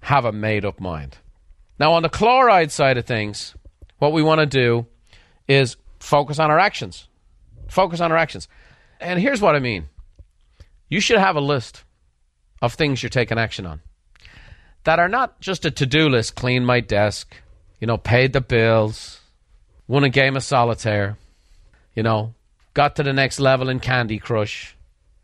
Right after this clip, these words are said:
whatever. The actions I'm talking about are connected to the goals you've set. You start out, you dream. "What would I do if I knew I couldn't fail?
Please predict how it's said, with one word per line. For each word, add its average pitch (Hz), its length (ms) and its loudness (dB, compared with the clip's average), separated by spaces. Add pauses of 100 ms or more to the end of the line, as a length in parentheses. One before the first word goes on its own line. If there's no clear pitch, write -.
(140)
whatever. 120 520 0 (720)
The 131 200 -2
actions 127 560 -4
I'm 151 180 -4
talking 120 380 0
about 98 260 -6 (480)
are 117 120 2
connected 127 520 -4
to 120 80 -6
the 104 120 -6
goals 110 420 0
you've 90 140 -14
set. 71 240 -12 (300)
You - 60 -20
start 131 320 0
out, 143 260 0 (600)
you 92 140 -8
dream. 104 460 -2 (420)
"What 143 300 0
would 180 120 0
I 156 60 4
do 147 180 0
if 147 140 0
I 127 60 2
knew 127 160 0
I 117 40 0
couldn't 113 260 -4
fail? 82 320 -8